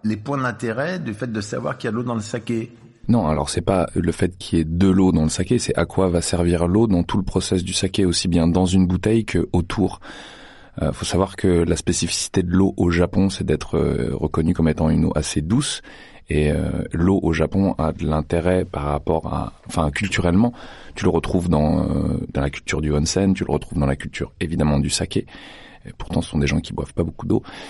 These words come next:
Speaker 2: Et tu le retrouves dans la culture du soba aussi. Enfin, c'est des pans importants de l'identité, euh, culturelle, gastronomique japonaise.
Speaker 1: C'est intéressant que tu me parles de l'eau, euh, dedans, dehors, parce qu'en fait, on m'avait expliqué que les Japonais définissaient les objets, euh, souvent,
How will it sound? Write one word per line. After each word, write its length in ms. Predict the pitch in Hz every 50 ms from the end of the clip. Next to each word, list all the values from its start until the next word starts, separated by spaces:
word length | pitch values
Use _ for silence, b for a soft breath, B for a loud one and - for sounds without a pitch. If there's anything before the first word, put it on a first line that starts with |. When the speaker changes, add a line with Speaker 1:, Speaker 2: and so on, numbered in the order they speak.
| B B B
Speaker 2:
Et 80 | 101
tu 120 | 85 - 95
le 60 | 92
retrouves 320 | 85 85 - - 117 110
dans 100 | 104 95
la 120 | 90 85 85
culture 320 | - - 87 - 87 85
du 100 | 90 92
soba 380 | - - 117 104 101 98 95 92
aussi. 300 | 92 95 - - 95 87
Enfin, 180 | 80 - 80 80
c'est 160 | - - -
des 120 | 85 87 82
pans 280 | - - 82 85 85
importants 520 | 85 85 - 90 - - - 92 90 95 92
de 100 | 85 92
l'identité, 560 | 92 85 90 90 - - - - 98 101 101
euh, 220 | 92 87 85 85 87
culturelle, 540 | - - 95 95 - 95 82 90 98 101
gastronomique 680 | - 80 78 - - 90 85 85 90 98 101 98 - 82
japonaise. 440 | - 98 - - - - - - -
Speaker 1:
C'est 160 | - - 123
intéressant 400 | 117 113 - 123 123 120 - 160
que 60 | 151 -
tu 100 | - 127
me 80 | 113
parles 240 | - 113 110 110 101
de 80 | 104 113
l'eau, 360 | 107 117 131 123 113 104 95
euh, 20 | 87
dedans, 400 | 80 101 104 101 120 117 117 107
dehors, 320 | 101 104 113 - 85 82
parce 160 | - 123 127
qu'en 100 | - 131 123
fait, 260 | - 151 147 - - - _ - - _ _ _ - - - _
on 80 | - -
m'avait 280 | 117 117 113 110 117 123
expliqué 420 | 117 - - - 110 104 143 139
que 60 | 127 -
les 80 | 101
Japonais 400 | 95 110 104 101 110 107 123 131
définissaient 600 | 104 107 101 - 107 107 110 104 104 - - 139 131
les 360 | 113 101 98 92 92 87 113
objets, 280 | 104 95 90 92 104 110 117 120 127 127 127 127 113
euh, 160 | 101 95 95
souvent, 500 | - - - 107 98 92 110 127 127